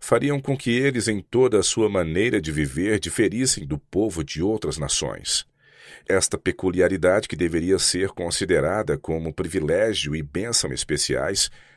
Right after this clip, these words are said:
foi mal recebida por eles. A simplicidade e moderação essenciais para o mais alto desenvolvimento procuraram substituir pela pompa e condescendência própria dos povos pagãos.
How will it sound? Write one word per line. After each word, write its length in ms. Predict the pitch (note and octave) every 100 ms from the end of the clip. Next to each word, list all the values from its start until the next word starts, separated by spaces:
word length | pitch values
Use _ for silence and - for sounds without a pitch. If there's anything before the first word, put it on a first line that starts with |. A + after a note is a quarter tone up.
| _
foi 260 | - F2+
mal 180 | D#2+ F#2+
recebida 560 | F#2+ F#2 A#2 - G#2+ G2
por 200 | D2+ C2+
eles. 440 | B1+ A1 - - - _ _ _ _ _ _ _ -
A 60 |
simplicidade 800 | - C3 B2+ B2 A2 F#2+ A#2 F2+
e 40 |
moderação 600 | E2 D#2 D#2 D2 - G2+
essenciais 720 | F2 - F2+ - E2 D#2 A2 -
para 200 | E2 D2
o 40 |
mais 300 | D2+ F2 D#2+
alto 280 | F2+ G#2+ D2
desenvolvimento 920 | E2+ E2 D2+ D2+ C#2 C2+ F2+ F#2+ - - - - - -
procuraram 560 | C#3 C#3 B2+ C3+ C3+ B2+
substituir 880 | - C3+ B2+ - B2+ A2+ A#2+ C3
pela 260 | - G#2+ G2+
pompa 520 | - G#2 A#2+ A#2+ D#2
e 40 |
condescendência 1040 | C#2 - D2+ E2+ - F2+ C#2 C#2+ G#2 - -
própria 480 | - - G2 - C#2+
dos 180 | D2
povos 400 | - - G#2 G2+
pagãos. 760 | - E2 D#2 F2+ G2+ - - -